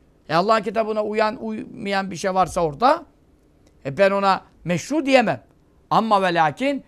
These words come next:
şu an yürürlükte olduğu için şu an ona uyulacak. Uyulacak derken dinen uyulacak anlamda konuşmuyorum. Hukuken uy-, uyulması gerekiyor. Uyulması gerekiyor.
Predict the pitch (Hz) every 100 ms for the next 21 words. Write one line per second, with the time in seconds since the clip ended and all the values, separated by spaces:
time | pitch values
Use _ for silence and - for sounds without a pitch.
0 | _ - - 269 254 233 214 220 220 208
1 | - 220 190 185 180 - 240 285 302 -
2 | _ _ _ _ _ _ _ _ - -
3 | 226 247 262 226 214 269 294 - _ _
4 | _ 196 220 220 190 277 262 - _ _
5 | _ _ _ _ _ _ - 214 226 196
6 | 214 254 233 269 285 220 190 277 277 254
7 | 254 240 220 254 233 226 240 294 285 277
8 | 254 214 143 - _ _ _ 214 339 359
9 | 302 277 247 240 - 226 220 202 185 170
10 | - _ 143 190 180 170 135 139 110 _
11 | _ _ _ _ _ 202 226 226 - 196
12 | 175 139 131